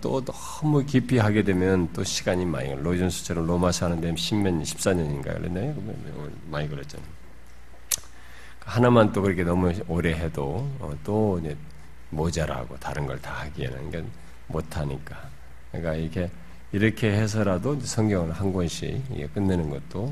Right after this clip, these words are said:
어, 어, 굉장히, 어, 좋지 않습니까? 물론 이렇게 해도 여러분들은 중간에 들어온 사람들이 있으니까 여러분들 일생 동안에 그래도 몇 권을 다 이렇게 들을 수 있었는지,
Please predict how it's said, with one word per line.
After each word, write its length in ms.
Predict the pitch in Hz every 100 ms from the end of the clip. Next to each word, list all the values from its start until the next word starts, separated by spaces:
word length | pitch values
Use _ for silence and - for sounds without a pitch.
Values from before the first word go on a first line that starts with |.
| 139
어, 200 | 71 65 - - - - - - - -
어, 140 | 73 73
굉장히, 460 | - 78 76 73 69
어, 320 | - 57 - 98 - - - - - - - - - - -
좋지 300 | - 76 80
않습니까? 500 | 73 - - - - - 107
물론 320 | 104 131 120
이렇게 340 | 151 151 165
해도 180 | 175 147
여러분들은 600 | 110 117 110 104 107 90
중간에 440 | - 117 117 113 92 - -
들어온 220 | 107 101
사람들이 300 | 120 104 95
있으니까 600 | - 95 92 82 92 87 - - - - -
여러분들 320 | 101 101 87
일생 280 | 85 101 87
동안에 280 | 85 82 80
그래도 180 | 80 78
몇 260 | 76 -
권을 300 | 92 80 73
다 180 | 73 67
이렇게 280 | 65 73 71
들을 240 | - 80
수 160 | - 73
있었는지, 840 | 71 69 65 64 64 71 71 160